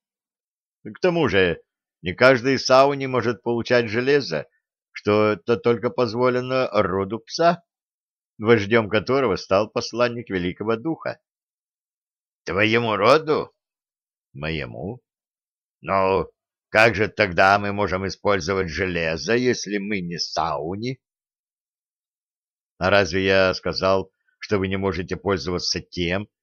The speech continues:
что сделано из железа, или не можете делать из железа что-то другое?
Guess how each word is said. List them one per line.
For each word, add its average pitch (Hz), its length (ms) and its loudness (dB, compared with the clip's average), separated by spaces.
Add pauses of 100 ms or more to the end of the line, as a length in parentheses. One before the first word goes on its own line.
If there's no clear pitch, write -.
(140)
что - 240 -6
сделано 98 540 -2
из 90 140 -4
железа, 85 800 -4 (540)
или 101 240 0
не 110 80 -2
можете 104 400 -2
делать 104 360 0
из 104 120 -4
железа 101 580 0
что-то 101 340 -4
другое? 78 760 -6